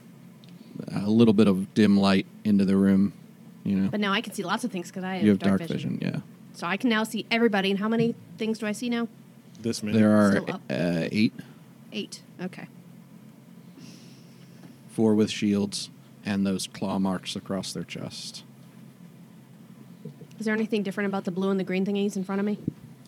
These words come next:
Speaker 1: Those are the dudes with the shields.
Speaker 2: Okay, I'm going to flurry of blows against the blue thing that's right next to me.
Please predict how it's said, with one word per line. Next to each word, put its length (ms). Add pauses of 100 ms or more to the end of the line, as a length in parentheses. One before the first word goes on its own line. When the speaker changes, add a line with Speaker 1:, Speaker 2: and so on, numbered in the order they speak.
Speaker 1:
Those 240
are 40
the 120
dudes 300
with 100
the 80
shields. 680 (600)
Speaker 2:
Okay, 220
I'm 140
going 320
to 800
flurry 320
of 120
blows 280
against 320
the 80
blue 320 (160)
thing 180
that's 140
right 120
next 260
to 40
me. 180